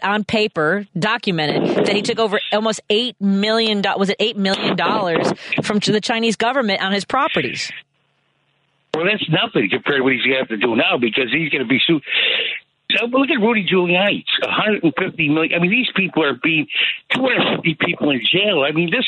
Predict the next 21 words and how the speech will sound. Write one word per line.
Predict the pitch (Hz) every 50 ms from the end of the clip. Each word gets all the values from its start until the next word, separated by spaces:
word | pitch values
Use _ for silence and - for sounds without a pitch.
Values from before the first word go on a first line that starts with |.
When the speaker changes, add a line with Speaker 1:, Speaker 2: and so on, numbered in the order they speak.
| - -
Speaker 2:
guy | 170 156 160 165 160
is | - 160 156 143 135
a | 151 147 143 147 143 127 - -
disaster. | 185 160 131 123 127 190 226 277 320 311 - - - - 202 180 175
He's | - 175 170 165
a | 180
walking | 180 175 175 180 202 220 233 240 - - 220 202 190 165
disaster. | 165 170 165 156 143 175 233 277 294 320 294 - - - - - - -
Speaker 1:
He | - 165
really | 160 156 147 147 147
is. | 143 135 143 - - - -
Speaker 2:
And | - 180
as | 185 190 170
it | 196 185 -
go, | - 202 185 - _ _ _ _ _ _ _ -
and | 190 190
it | 196 190
goes, | - 208 -
<laughs> | 220 - 226 180
as | - - -
it | 180 165